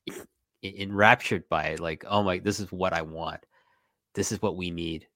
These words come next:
to defeat the Empire." And, like, and, and, and, and, you know, before the explosion, like, you can tell, like, "Okay,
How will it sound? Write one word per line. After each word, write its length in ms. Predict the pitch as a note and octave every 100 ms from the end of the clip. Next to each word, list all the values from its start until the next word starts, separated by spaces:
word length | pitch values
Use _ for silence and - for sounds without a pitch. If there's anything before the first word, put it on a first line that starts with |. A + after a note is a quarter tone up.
| -
to 100 | F2
defeat 280 | D#2+ F2 -
the 100 | D#2+
Empire." 460 | D#2+ F2 D#2+ F2+ - _ _ _ _
And, 360 | - E2+ D#2+ D#2+ - - - - - - - -
like, 300 | G2+ - - _ _
and, 260 | G2 F#2+ F#2
and, 300 | G2 G2+ - -
and, 240 | F#2 F#2 - - F2+
and, 280 | G2 G#2
you 100 | F3
know, 140 | A2+ F2+
before 340 | - G2 A2+
the 80 | F#2
explosion, 460 | - - C#3+ G#2 E2+
like, 180 | D#2+ G2
you 100 | F#2
can 100 | E2+
tell, 200 | F2+ E2
like, 180 | D#2+ E2
"Okay, 260 | D#2 D#2